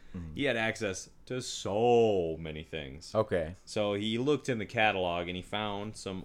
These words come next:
Speaker 2: old elephant call sounds from a really old movie, and so he slowed those down, and he also had these tracks of, like, a car, uh,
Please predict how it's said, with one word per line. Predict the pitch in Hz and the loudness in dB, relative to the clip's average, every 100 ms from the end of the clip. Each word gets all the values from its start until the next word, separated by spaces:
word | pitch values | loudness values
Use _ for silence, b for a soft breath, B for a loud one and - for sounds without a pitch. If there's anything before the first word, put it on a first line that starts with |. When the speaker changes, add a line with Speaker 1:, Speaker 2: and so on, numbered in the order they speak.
| - | -8
Speaker 2:
old | 98 95 95 92 | -4 -2 -4 -6
elephant | 98 104 104 - 92 | -4 -4 -4 -6 -8
call | 101 85 87 | -6 -4 -4
sounds | - 87 87 | -6 -6 -8
from | - 87 | -10 -10
a | 78 | -6
really | 87 107 92 | -4 -2 -2
old | 87 82 | -4 -6
movie, | 107 131 87 80 85 b b b b b | -4 -4 -4 -6 -8 b b b b b
and | 87 85 | -6 -6
so | - 95 | -6 -6
he | |
slowed | - - 120 131 131 | -6 -2 2 4 4
those | 117 110 95 | 0 0 -2
down, | 95 95 92 92 87 b b - | -2 -2 -2 -4 -8 b b -10
and | 95 92 | -4 -4
he | 101 95 | -4 -4
also | 104 - 98 | -4 -4 -4
had | 92 | -4
these | 95 | -6
tracks | - 104 92 92 | -6 -2 -2 -4
of, | 95 85 | -6 -6
like, | 87 82 | -6 -6
a | |
car, | - - 95 92 92 92 82 | -10 -6 -2 0 -2 -4 -8
uh, | 87 85 | -8 -6